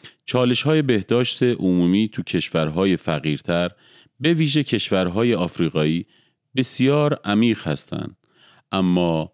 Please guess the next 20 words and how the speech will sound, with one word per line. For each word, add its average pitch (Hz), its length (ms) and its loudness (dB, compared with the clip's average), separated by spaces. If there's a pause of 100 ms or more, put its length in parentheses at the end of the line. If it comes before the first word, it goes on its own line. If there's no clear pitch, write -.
(340)
این 101 260 2
به 90 60 2
اون 87 220 0
معنا 82 400 0
نیست 120 440 2
که - 160 -2 (100)
غیر 76 480 0
قابل 69 420 -2
حل 67 260 -6
باشند. 69 540 -6 (500)
مدیریت 117 440 0
درست 117 540 0
منابع، 87 720 0 (500)
رهبری 92 880 0 (320)
محلی 82 720 -2
خوب 98 460 -2 (420)
و 78 300 -2
همبستگی 85 840 -2
جهانی 82 560 0
می‌تونه 98 580 0